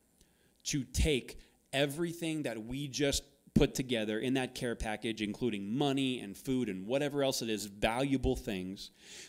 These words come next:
We have to trust somebody to take that by hand to the Roman prison where Paul is, is, is currently imprisoned. You gotta pick somebody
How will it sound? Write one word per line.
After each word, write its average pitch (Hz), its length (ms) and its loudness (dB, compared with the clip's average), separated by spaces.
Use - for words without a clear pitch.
We 147 180 2
have 156 240 0
to - 80 -8
trust - 560 2
somebody 104 600 -4
to - 180 4
take 143 540 6
that 101 340 0
by 143 420 0
hand 98 560 2
to 147 320 2
the 127 100 0
Roman 117 460 2
prison 95 560 -2
where 104 100 -4
Paul 98 380 -6
is, - 160 -6
is, 95 300 -4
is - 360 -6
currently 101 560 -2
imprisoned. 92 540 -4
You 139 180 0
gotta 151 280 0
pick - 360 2
somebody 95 680 -4